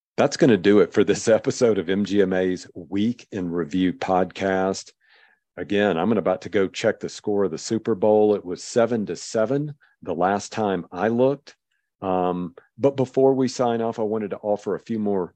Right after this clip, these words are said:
resources for you. So if you do wanna keep up with that latest industry news, if you've ever heard Week in Review, you know you do that by subscribing to the M G M A Insights newsletter.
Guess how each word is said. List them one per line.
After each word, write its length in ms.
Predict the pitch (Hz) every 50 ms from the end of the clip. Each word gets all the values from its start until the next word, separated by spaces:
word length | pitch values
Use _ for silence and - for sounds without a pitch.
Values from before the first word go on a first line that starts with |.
| _ _ -
resources 800 | 82 82 85 101 107 101 - 123 113 107 101 - - 98 - -
for 280 | - - 113 107 110
you. 380 | 113 113 113 113 113 113 113 - _ _ _ _ _
So 440 | - - - 151 147 147 143 127 - -
if 160 | 143 131 - 135
you 60 | 127
do 180 | - 160 180
wanna 200 | 190 190 175 143
keep 300 | 120 - - 131 123 -
up 120 | 123 113 -
with 120 | 110 -
that 180 | 110 107 104 107
latest 460 | 107 110 113 110 104 95 - - _ -
industry 600 | 135 123 123 123 120 104 - - - 113 107 101
news, 540 | 101 104 107 110 113 113 113 113 110 - - _ _ _ _ _ _ _ _
if 140 | - - 110
you've 120 | 98 -
ever 220 | 107 110 113 113 98
heard 280 | 107 127 123 107 101
Week 240 | 104 117 120 - -
in 120 | 123 113
Review, 400 | 107 104 101 82 110 120 123 120
you 200 | 107 98 95 98
know 260 | 95 95 101 104 113 117
you 140 | 110 104
do 240 | 90 92 107 120 120 104
that 260 | 101 92 98 107 113
by 160 | - 98 92
subscribing 960 | - - 101 90 - - - - 107 107 113 117 113 92 95 92 92 98 98 - - - - _ -
to 100 | - 107
the 160 | 82 95 95
M 140 | 98 101 104
G 160 | 101 107 110
M 100 | 104 101
A 120 | 101 98 101
Insights 760 | 107 - 120 110 110 107 - - 110 101 98 98 95 - -
newsletter. 800 | 101 95 101 107 107 98 - 104 101 98 101 101 107 107 104 -